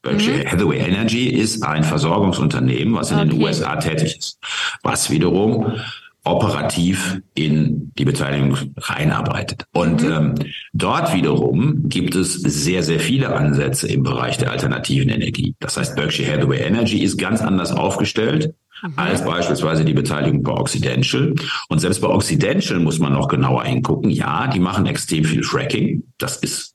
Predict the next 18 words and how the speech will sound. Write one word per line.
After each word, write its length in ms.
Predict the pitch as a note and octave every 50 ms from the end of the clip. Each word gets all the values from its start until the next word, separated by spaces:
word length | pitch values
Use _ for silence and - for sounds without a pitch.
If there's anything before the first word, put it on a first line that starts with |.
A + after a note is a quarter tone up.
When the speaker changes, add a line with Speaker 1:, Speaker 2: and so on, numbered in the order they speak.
| _ _ -
Speaker 1:
eine 240 | - - C3 - -
unsaubere 600 | - G2 G#2 A#2+ A2 A2 G2+ G2+ F#2 E2+ - -
Form 360 | D#2 - - F2 E2+ E2+ E2
der 140 | D#2 C2 C2
Energieerzeugung, 840 | C2+ C#2 C2 C2+ - - B1+ - - - - - - - B2 B2+ -
definitiv. 680 | - - - - - B1+ - - - - - C3 C3 C3+ - - - - - - - - - - -
Gleichzeitig 560 | - F2+ A2+ D#3 - - G2 E2 D#2+ - -
sind 180 | - E2 - -
die 80 | - C3
jetzt 240 | E2 - - -
aber 180 | - - G2+ -
auch 200 | - - - -
pa-, 240 | - - - - - _ _ _ - - -
parat, 640 | - - - - C2 B1+ D#2 E2 - C3+ - - - - - - _ _ -
um 600 | F#2+ G2 A2+ C3+ C3+ C3+ C3+ - - C3+ - - _ _ _ _ _ -
bei 200 | - F2 D#2+ D#2
den, 260 | D#2+ D#2 D2+ D2 C#2
äh, 340 | C2+ C#2+ C#2+ C2+ C2+ C2+ C2+